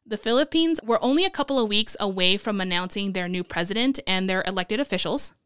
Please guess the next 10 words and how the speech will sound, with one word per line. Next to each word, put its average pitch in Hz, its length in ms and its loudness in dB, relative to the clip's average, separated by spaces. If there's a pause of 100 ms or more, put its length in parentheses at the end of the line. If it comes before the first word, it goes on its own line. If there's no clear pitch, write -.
(360)
Normally, 233 500 4
this 202 200 0
would 185 120 -4
be 180 300 0 (240)
everything 254 440 4
anyone 208 360 4
could 196 140 -2
talk - 240 -2
about, 202 340 0 (640)
except - 840 2